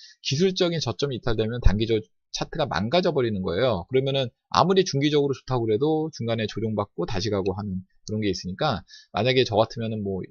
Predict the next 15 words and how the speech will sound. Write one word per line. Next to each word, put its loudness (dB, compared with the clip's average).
뭐, -10
어, -6
기술적 -2
지지점 -6
빠진다? 2
그러면 -4
비중을 -2
좀 -8
축소했다가 0
기다렸다가 2
다시 0
그 -2
밑에서 0
잡는 -2
거. -16